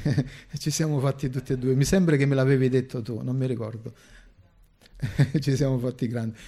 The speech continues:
Comunque, eh, sì, comunque andai a trovare questo ragazzo, no? Eh, mi sembra che tu gli avevi parlato e ha dimostrato un certo interesse,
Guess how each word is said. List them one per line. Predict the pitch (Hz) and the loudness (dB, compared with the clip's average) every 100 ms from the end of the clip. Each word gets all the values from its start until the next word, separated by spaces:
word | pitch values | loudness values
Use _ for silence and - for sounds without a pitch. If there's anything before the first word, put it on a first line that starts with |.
| - | -8
Comunque, | - 190 233 - 147 127 - - - | 2 2 4 4 4 2 -2 -20 -12
eh, | - 139 - - - _ - - _ _ 190 180 175 185 175 180 _ _ _ _ _ _ - | -4 -2 -2 -10 -20 _ -20 -20 _ _ -20 -20 -20 -20 -20 -20 _ _ _ _ _ _ -6
sì, | 127 143 104 127 123 - - - | 0 2 2 0 -2 -6 -20 2
comunque | 165 240 185 | 6 6 8
andai | 151 151 214 190 | 8 10 8 8
a | 147 | 6
trovare | - 151 160 139 | 4 6 6 6
questo | 135 - 147 | 2 0 0
ragazzo, | 151 127 110 - - 190 233 - - | 0 0 -2 -4 -4 -4 -8 -18 -10
no? | 139 160 196 - _ _ _ _ _ | -4 -4 -4 -14 _ _ _ _ _
Eh, | 143 147 143 - - - 208 220 - | -10 -10 -12 -18 -20 -20 -20 -20 -6
mi | 180 | -2
sembra | 147 214 226 180 156 | 4 6 6 6 4
che | 147 151 | 4 0
tu | 143 214 | 2 4
gli | 165 | 6
avevi | 147 160 165 147 | 6 6 4 4
parlato | 165 156 214 226 175 139 123 120 135 - | 2 2 4 4 2 2 0 0 -6 -6
e | 147 143 147 143 | -4 -4 -4 -4
ha | 139 | 0
dimostrato | 151 151 - 165 151 | 2 0 0 0 2
un | 139 | 0
certo | - 139 143 | -2 -2 -2
interesse, | 135 131 185 202 - - 120 117 | -2 -2 0 0 -2 -6 -8 -10